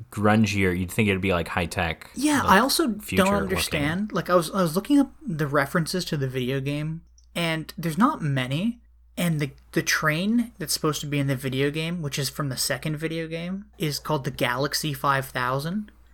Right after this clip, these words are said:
Speaker 2: But in this movie, it's called the Alexei five thousand, and that has something to do with, with, like, a character. And I'm like, who gives a shit? Like, <laughs> who cares?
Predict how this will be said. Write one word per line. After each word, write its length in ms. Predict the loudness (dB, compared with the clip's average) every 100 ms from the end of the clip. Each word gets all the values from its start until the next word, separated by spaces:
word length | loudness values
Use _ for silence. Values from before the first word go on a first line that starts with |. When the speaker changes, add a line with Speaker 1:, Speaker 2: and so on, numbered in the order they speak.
| -20 -20 -2
Speaker 2:
But 160 | 0 2
in 120 | 0
this 160 | -2 0
movie, 140 | -2
it's 80 | -2
called 260 | -2 -2 0
the 80 | -4
Alexei 680 | -2 -4 -2 -2 -2 -4
five 340 | -2 0 0 0
thousand, 600 | 0 0 0 -2 -2 -4 -4
and 140 | -2
that 80 | -2
has 140 | 0
something 260 | -2 -2 -4
to 100 | -2
do 140 | -4
with, 200 | -4 -8
with, 320 | -6 -4 -4 -4
like, 100 | -6
a 60 |
character. 760 | -6 -2 -2 -2 -2 -2 -2 -8 -12 -4
And 80 | -2
I'm 100 | -2
like, 220 | -4 -4
who 140 | -6
gives 320 | -4 -6 -4 -4
a 40 |
shit? 380 | -6 -10 -14 -20 -20 -20 -4
Like, 300 | -4 -4 -8 -12 -14 -14 -16 -18
<laughs> 460 | -20 -14 -14 0
who 160 | 6 6
cares? 680 | 6 -2 4 4 4 -4